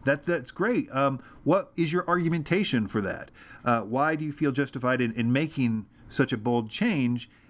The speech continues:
And as I said, in the popular world, there just is no explanation. Uh, he says this, uh, this spiel about how Paul really meant, uh, this. Everybody goes home happy, and that's the end of that. Now,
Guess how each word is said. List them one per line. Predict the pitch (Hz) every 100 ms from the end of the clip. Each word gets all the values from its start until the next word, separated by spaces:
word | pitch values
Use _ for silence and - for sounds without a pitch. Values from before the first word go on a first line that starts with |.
| -
And | 131 127 127
as | 131
I | 135
said, | 143 143
in | 135
the | 127
popular | - 147 165 185 196 190
world, | 180 190 147 135 123 127
there | 143
just | 147 160 143 -
is | 156 151 131
no | 123
explanation. | 113 - - 120 117 180 - 185 175 - - -
Uh, | 120
he | 101 110
says | - 123 113
this, | 123 - 131
uh, | 113 110
this | 110 113 -
spiel | - - 175 175 165
about | 131 117 113
how | 120
Paul | 120 135 131
really | 123 123 120
meant, | 117 110 - - - -
uh, | 107
this. | 104 165 214 - - -
Everybody | 135 127 120
goes | 113 117 110
home | 120 110
happy, | 110 160 160 160 147 - -
and | 143 123
that's | 113
the | - 104
end | 98
of | 101
that. | 175 135 - - _ - -
Now, | 180 202 190